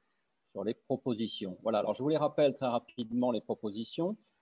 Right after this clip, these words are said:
La première proposition est de fixer clairement le rôle, le statut et la portée des propositions faites par les conventions ou assemblées citoyennes. Euh,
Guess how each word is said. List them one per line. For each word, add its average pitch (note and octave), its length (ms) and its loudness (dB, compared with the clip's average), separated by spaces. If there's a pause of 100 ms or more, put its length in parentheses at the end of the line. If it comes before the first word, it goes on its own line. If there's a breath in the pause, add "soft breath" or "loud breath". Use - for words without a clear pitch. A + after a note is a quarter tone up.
(160)
La - 80 -2
première D3+ 340 2
proposition C3+ 920 -4
est A#2 80 -4
de A#2 120 -2
fixer - 400 -6
clairement B2 560 2
le A2 100 0
rôle, A#2+ 300 0
le A2 80 -2
statut - 440 -2
et A2 40 0
la G#2 100 2
portée - 540 -4 (500)
des G2+ 120 -8
propositions A#2 680 -2
faites - 320 -2
par A2 140 0
les G2+ 80 0
conventions G#2 500 -6
ou G2 140 -4
assemblées F#2+ 360 -6
citoyennes. C3 640 -2 (640)
Euh, G2+ 300 8